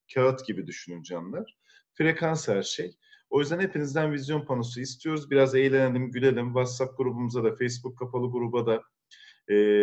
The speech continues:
lütfen yapın. Daha önceden yapanlar da güncellesinler, yenilesinler canlar. Mesela sizin istediğiniz muhteşem ilişkiyi canlandıran bir çift görmüşsünüzdür.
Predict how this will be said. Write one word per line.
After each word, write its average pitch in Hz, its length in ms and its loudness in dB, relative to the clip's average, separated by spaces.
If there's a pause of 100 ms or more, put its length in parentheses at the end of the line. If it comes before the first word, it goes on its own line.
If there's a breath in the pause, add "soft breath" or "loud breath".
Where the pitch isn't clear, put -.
(260)
lütfen 135 320 0
yapın. 127 540 -2
Daha 123 220 4
önceden 120 320 0
yapanlar 120 600 -2
da 120 60 -2
güncellesinler, 117 1300 -2 (380)
yenilesinler 117 960 0
canlar. 85 580 -8 (480 loud breath)
Mesela 123 300 0
sizin 127 380 -6
istediğiniz 135 480 -6
muhteşem 135 640 -2
ilişkiyi 127 640 -6
canlandıran 123 760 0
bir 127 100 -2
çift - 420 -10
görmüşsünüzdür. 90 920 -6